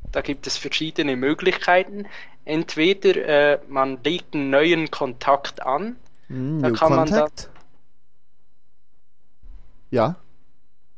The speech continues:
Speaker 1: Da kann man, äh, den Vornamen, Namen, Anzeigenamen, Spitznamen und eben das Wichtigste in diesem Fall ist ja auch die, oder etwas vom Wichtigsten ist auch die E-Mail-Adresse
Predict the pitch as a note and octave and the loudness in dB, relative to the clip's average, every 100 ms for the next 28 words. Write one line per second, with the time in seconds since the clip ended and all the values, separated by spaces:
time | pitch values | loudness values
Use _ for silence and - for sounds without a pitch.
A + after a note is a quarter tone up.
0 | - - - - D#3 C#3+ D3+ D3 C#3+ C#3 | -14 -14 -14 -4 -2 0 2 2 2 0
1 | C#3+ C3+ C#3 - - F3+ B2+ B2 A#2 - | 2 2 2 -4 -6 -4 -4 -6 -6 0
2 | D3 E3 E3 D#3+ D#3+ D#3 D3 C#3 D#3 D#3 | 2 4 6 6 6 2 4 6 6 4
3 | D#3 D3 C#3+ D#3+ - E3 D#3+ E3 D#3 D3+ | -2 0 2 2 2 4 4 2 0 0
4 | D3+ D#3 - - F3 - - E3 E3 E3 | 0 -2 -10 -10 -12 -10 -2 2 4 2
5 | E3 D#3+ - C#3+ C3 - D3+ D3+ D#3 C#3+ | -4 -8 -8 -6 -6 -6 0 0 0 -4
6 | C#3 - - C#3+ - C#3+ F3 - F#3+ F#3 | -6 -10 -6 -4 -4 -2 -2 -2 -4 -8
7 | - F3+ E3+ D#3+ E3 E3 E3 D3+ D#3 D#3 | 0 2 2 0 -6 -6 -6 4 6 6
8 | D3 - C#3+ C#3 C#3 C3 C#3+ D3 - - | 2 0 4 6 6 6 6 4 2 -8
9 | C3+ B2+ A#2+ - - - - C#3 C3+ C#3 | -8 -8 -12 -14 -14 -14 -6 -4 0 2
10 | C#3+ - F3 - D#3+ D#3 D#3+ - F3 - | 2 2 2 2 -2 -2 -4 -2 -4 -2
11 | - D#3+ D3 C3 C#3+ C#3+ - C#3+ C3+ E3+ | -2 -2 -2 2 2 2 -2 -4 -2 0
12 | F#3 G3 F#3+ F#3+ G3 G3+ - A3+ | 2 2 2 2 2 0 -2 -4